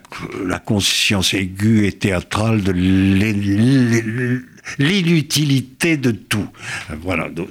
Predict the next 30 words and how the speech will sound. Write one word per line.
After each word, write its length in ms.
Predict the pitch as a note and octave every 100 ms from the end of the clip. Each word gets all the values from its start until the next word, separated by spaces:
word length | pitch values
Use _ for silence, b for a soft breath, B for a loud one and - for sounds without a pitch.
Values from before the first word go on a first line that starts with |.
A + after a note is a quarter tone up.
| -
donc, 340 | F2+ F2+ D2+ - B B B _
euh, 340 | - F2+ F#2 F2+
Vacher 800 | F2+ G#2 A2 - C#3+ D3 D#3 A2+
arrive 380 | F#2 F2+ G#2+ A2
par 220 | G#2 D#2+
exemple 640 | D#2+ E2 F#2 G#2+ A2+ G#2 E2
en 80 |
costume 960 | E2+ F#2 - - - F2 E2 E2 - -
de 140 | -
guerre, 460 | D#2 F#2 E2+ D#2+ C#2 - _
puisqu'il, 300 | - - - - -
nous 100 | E2+
sommes 260 | - C3 A2+ - G2 - _
pendant 240 | G2 A2
la 80 | C#3+
guerre, 180 | C3 - B B B B
britannique, 880 | - E2 A2+ A#2 F#2 F2 A#2+ D3 - - - -
euh, 160 | F2+ F#2+
et 120 | F#2+
tire 400 | - A#2 A#2 B2 G2
des 480 | D#2 E2 E2 F2 E2+
coups 220 | - G2+
de 60 | F2
revolver 720 | E2+ E2+ E2 F#2+ G#2 A2+ A2 B B B B
au 120 | E2
platon, 920 | F2+ E2 - A2 A2+ A2+ F#2 E2+ F2+
euh, 40 | E2
sur, 200 | - G2
au 220 | F#2+ D#2+
plafond, 480 | - E2 - B2